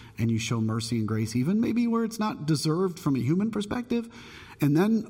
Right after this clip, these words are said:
what you get for all your time and prayer over that person and all the investment you give in that person is then they take the good that God brings into their life and they use it for themselves and they walk away. You know, I guess if there's, if nothing else, you can say, maybe there's not a time when we're more like Jesus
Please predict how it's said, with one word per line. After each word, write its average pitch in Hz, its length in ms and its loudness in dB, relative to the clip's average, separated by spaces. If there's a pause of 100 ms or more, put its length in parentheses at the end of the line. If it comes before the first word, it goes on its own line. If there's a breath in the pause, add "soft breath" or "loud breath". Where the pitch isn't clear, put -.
(160)
what 156 280 0
you 185 140 4
get 170 280 6
for 160 200 2
all 175 200 4
your 165 160 2
time 170 300 4
and 151 120 2
prayer 180 260 4
over 190 140 2
that 180 160 2
person 175 340 4
and 127 80 2
all 143 120 0
the 160 100 4
investment 170 400 2
you 170 40 2
give 180 160 4
in 175 80 2
that 170 140 2
person 175 400 2 (220 loud breath)
is 131 200 4
then 156 140 4
they 156 120 4
take 175 420 0
the 151 100 2
good 156 260 2
that 143 140 2
God 147 260 0
brings 151 260 2
into 156 140 2
their 135 140 2
life 147 220 2 (200 loud breath)
and 139 140 4
they 131 80 2
use 160 160 2
it 151 80 -4
for 175 100 2
themselves 156 440 0
and 139 80 2
they 127 60 2
walk 151 260 0
away. 151 180 2 (240 loud breath)
You 160 100 4
know, 175 120 2 (120)
I 160 120 0
guess 185 340 2
if 156 140 0
there's, 147 240 0
if 135 200 -2
nothing 240 460 6
else, 156 300 2
you 147 60 2
can 151 160 4
say, 160 300 2 (200 loud breath)
maybe 202 260 6
there's 220 200 4
not 196 180 4
a 180 60 0
time 175 320 4
when 151 120 4
we're 139 120 2
more 170 380 6
like 190 280 4
Jesus 117 760 0